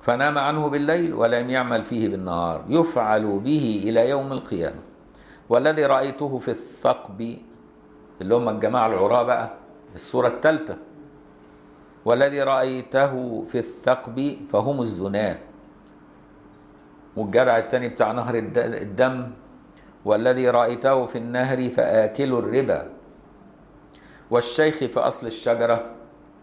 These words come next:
اللي حواليه صبيان، ده سيدنا إبراهيم. والصبيان حوله فأولاد الناس، أولاد الكفار يعني. أولاد الناس اللي هم أولاد الكفار.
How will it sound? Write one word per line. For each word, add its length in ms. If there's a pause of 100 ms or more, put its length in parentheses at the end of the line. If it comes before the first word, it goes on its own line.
اللي 160
حواليه 280
صبيان، 560 (1200)
ده 80
سيدنا 380
إبراهيم. 420 (2000)
والصبيان 640
حوله 400
فأولاد 500
الناس، 460
أولاد 280
الكفار 480
يعني. 160 (1600)
أولاد 300
الناس 420
اللي 100
هم 80
أولاد 320
الكفار. 400